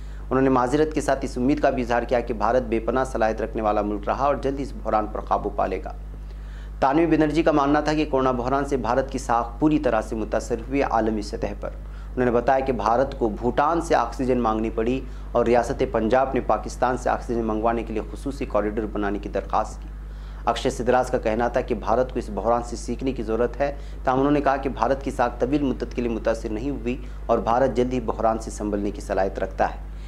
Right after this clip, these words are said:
विभिजन का मानना था कि पहले हमें अपने घर के मसाइल को निपटाना होगा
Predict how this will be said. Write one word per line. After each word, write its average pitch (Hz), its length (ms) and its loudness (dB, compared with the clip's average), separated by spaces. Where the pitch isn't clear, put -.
विभिजन 139 380 4
का 156 120 4
मानना 143 280 4
था 143 140 0
कि 143 120 -2
पहले 127 280 0
हमें 123 220 2
अपने 120 140 -2
घर 117 160 -4
के 113 120 -6
मसाइल 110 320 0
को 110 120 -6
निपटाना 107 380 0
होगा 101 380 -2